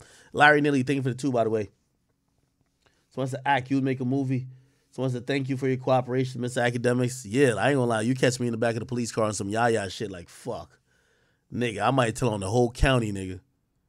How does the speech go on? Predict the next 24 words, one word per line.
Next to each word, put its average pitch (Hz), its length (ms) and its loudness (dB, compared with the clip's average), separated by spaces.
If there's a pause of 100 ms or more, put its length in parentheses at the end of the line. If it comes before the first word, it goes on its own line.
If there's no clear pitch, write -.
(520)
Be - 60 -8
like, 127 140 0
"Yo, 135 100 4
y'all 139 180 4
go 156 100 0
back 160 200 2
to, 175 120 -2
yo, 165 200 4
yo, 151 260 -2
I, - 160 -6
yo, 156 140 -6
I 165 60 -6
got 175 160 -4
this, 160 160 2
like, 156 180 2
S 156 180 4
D 175 160 0
card 170 260 0
in 160 60 -2
my 160 120 0
pocket. 175 360 -6
Take 170 160 2
it 180 80 6
out." 170 240 6